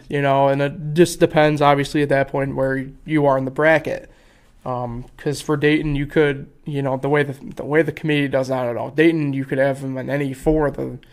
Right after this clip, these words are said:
four of the regions. Um, you know, for sure in East, for sure in Midwest.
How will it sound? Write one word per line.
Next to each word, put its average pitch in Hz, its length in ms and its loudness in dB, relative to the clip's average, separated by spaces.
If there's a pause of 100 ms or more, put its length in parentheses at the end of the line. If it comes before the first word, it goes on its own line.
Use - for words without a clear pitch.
(260)
four 220 220 8
of 185 60 6
the 180 80 6
regions. 165 600 0 (440)
Um, 127 360 -8
you 131 80 -6
know, 135 180 -2
for 139 140 -6
sure 160 240 2
in 151 80 -6
East, 156 280 -2
for 139 140 -10
sure 160 220 2
in 147 80 0
Midwest. 143 480 0